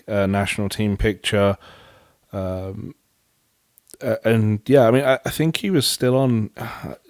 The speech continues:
he had that weird contract situation, so I'm not sure. I think he was still on his initial deal, um, 'cause he kept going through, like, a bunch of, uh,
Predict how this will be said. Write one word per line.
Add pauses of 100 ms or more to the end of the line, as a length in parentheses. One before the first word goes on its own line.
he
had
that
weird
contract
situation,
so
I'm
not
sure.
I
think
he
was
still
on
his (640)
initial
deal, (800)
um, (800)
'cause
he
kept
going
through,
like,
a
bunch
of,
uh,